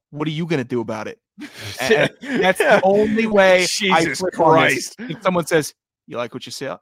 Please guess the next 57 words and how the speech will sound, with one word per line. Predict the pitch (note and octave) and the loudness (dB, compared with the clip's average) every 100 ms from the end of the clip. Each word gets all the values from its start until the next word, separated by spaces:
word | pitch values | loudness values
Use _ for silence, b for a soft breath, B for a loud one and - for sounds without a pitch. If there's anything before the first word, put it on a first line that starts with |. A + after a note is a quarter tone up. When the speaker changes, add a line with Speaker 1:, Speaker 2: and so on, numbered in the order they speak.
| - | -10
Speaker 1:
You, | A#2 | -8
you | B2+ | -6
liked | C3 C3 - | -2 -2 -4
it? | G#4 _ | -10 _
You | B2 | -6
like | B2+ | -6
what | C#3+ C3 | -8 -12
you | |
saw?" | C3+ F#3 - - - | -8 -4 -4 -8 -14
I'm | |
like, | B2+ A#2+ _ - | -14 -14 _ -20
"I, | D#3 | -20
I | - | -20
mean, | D#3 - _ _ _ _ _ _ | -20 -20 _ _ _ _ _ _
I | - | 2
didn't | A#3+ A3 | 2 2
hate | C3+ F3+ B3+ | 0 -2 0
it. | G#3+ A#3 - | 0 -2 -4
I | E3 | -4
just | F#3+ | -2
didn't | F#3+ G3 E3 | -4 -4 -2
love | F3+ | -2
it | F#3 | -2
for | - E3+ | -6 -6
them." | F3 G3 G#2 _ _ _ - | -4 -4 -8 _ _ _ -4
Uh, | D3 C#3+ C#3 C3+ | 0 2 0 -2
so | - C#3+ | -6 -6
that, | C#3+ E3 D#3 | -4 -4 -2
that's | G3 G3 | -2 -4
where | A#2+ | -6
I'm | C#3 | -4
standing | C#3 A#2+ G2+ D#2+ | -6 -10 -12 -14
at. | D2 - | -20 -10
It, | C#3+ B2+ | -8 -6
it, | D#3 - _ _ | -10 -14 _ _
the, | C3+ D3+ C3 | -14 -14 -6
that's | E3 - | -6 -6
the | D3 | -6
only | D#3+ E3+ | -4 -2
way | D3+ C3 | 0 0
if | B2 | -2
they | C3 B2 | -4 -6
say | B2 | -6
it's | A#2 | -8
intentional. | A2 A2 G2+ - G#2 F#2 | -12 -12 -12 -12 -16 -14
If | - C#3 | -12 -8
this | D3+ | -8
was | C#3+ C3 | -8 -4
an | |
accident, | C3+ D3 - D3+ D3+ - _ _ | -2 -2 -4 -10 -10 -12 _ _
then | C#3 | -6
the | B2+ | -4
M | C3+ | -2
L | C#3+ | -4
B | C3 C3 | -4 -6
should | - A2+ | -6 -10
just, | A#2+ - | -12 -12